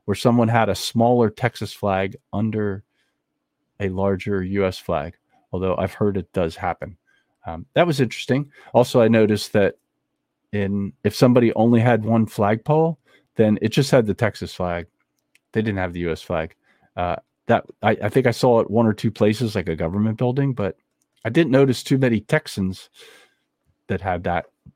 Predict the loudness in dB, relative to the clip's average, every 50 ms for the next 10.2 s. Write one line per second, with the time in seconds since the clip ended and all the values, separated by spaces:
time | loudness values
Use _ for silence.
0 | _ _ _ _ _ _ _ _ _ -18 -16 -16 -14 -14 -10 -4 -4 -2 0 2
1 | 2 4 4 4 2 0 -4 -2 0 0 0 0 -2 -2 -6 -8 -8 -10 -16 _
2 | _ _ _ -12 -12 -12 -10 _ -8 -6 -6 -4 -6 -8 -10 -14 _ _ _ _
3 | _ _ _ _ -12 -10 -6 0 2 2 2 2 0 -2 -4 -4 -4 -4 -6 -8
4 | -12 _ _ _ _ _ _ _ -2 0 2 4 4 2 0 -2 -4 -2 -2 0
5 | 0 0 0 -2 -2 0 2 2 4 2 2 2 2 2 2 2 0 -2 _ _
6 | _ -20 _ _ -2 0 0 2 2 2 4 4 6 6 6 6 6 6 4 4
7 | 4 2 0 0 0 -2 -4 -4 -4 -4 0 2 4 4 4 2 0 -2 -6 -14
8 | -18 _ _ _ -6 -2 0 2 2 2 2 2 0 0 -2 -2 -2 2 2 2
9 | 2 2 -2 -4 -2 0 0 0 0 0 -2 -2 -4 -6 -4 -2 0 0 0 -2
10 | -4 -10 -16 -20